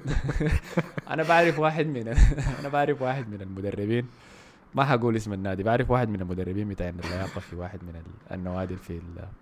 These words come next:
في الدوري. آه، واليوم ده كان لاعب فريقه ضد، آه، السد،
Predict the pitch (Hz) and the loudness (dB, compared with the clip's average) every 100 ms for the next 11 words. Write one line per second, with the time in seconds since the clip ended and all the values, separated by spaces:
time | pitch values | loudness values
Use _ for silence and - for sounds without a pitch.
0 | - - 90 82 98 107 151 - - - | -20 -10 -6 2 4 4 0 -8 -20 -20
1 | - - - - - - 92 87 87 85 | -20 -20 -20 -20 -20 -10 -8 -6 -8 -8
2 | 85 - - 104 110 135 147 147 147 147 | -12 -12 -4 0 6 6 8 8 8 6
3 | 139 135 131 127 110 120 117 110 95 90 | 6 6 6 4 -2 -2 -2 -4 -4 -8
4 | - 90 87 82 82 - 104 | -8 -10 -8 -8 -10 -8 -8